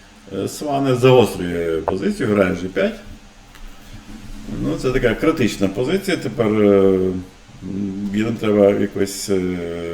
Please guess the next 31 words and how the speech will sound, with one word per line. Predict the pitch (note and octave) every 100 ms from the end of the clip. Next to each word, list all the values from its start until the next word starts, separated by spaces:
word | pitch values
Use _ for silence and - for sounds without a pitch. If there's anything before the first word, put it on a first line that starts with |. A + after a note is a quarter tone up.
| F2+
вибрати | G2 F#2+ F#2+ F#2+
правильний | - F#2+ F2+ F#2+
план. | F#2+ G2+ A3+ G#3 - - - - - - - - - - - -
Ну, | B2 D3 - - - - - - -
саме | - C#3+ F#3
сильний | F#3+ F3+
хід | F3+
все-таки | - D3+ C3+ C#3
був | C3+
Д | C3+ -
чотири, | G#2 - E2 - G#2 - G#2
але | C3+ - - - - - - - - - - - - - -
білі | C3 D#3 C#3
довгий | D3 C#3+
час | C#3 A#2
від-, | G#2+ - -
утрималися | - F#3 F3+ -
з |
цього | A2+ G#2
ходу | G#2 G#2
і |
зіграти | G#2 G#2 G#2 G#2
в |
цій | - - D3
позиції | D#3+ D3 B2+
Д | A2 A2
чотири, | - G#2+ E3+ F3 D#3 - - - - - -
е, | G2 G2+ G2+ G2 G2 F#2+ G2 - - - - -
не | G2+ A2
так | A2+ B2 -
просто. | F#2+ E2+ - -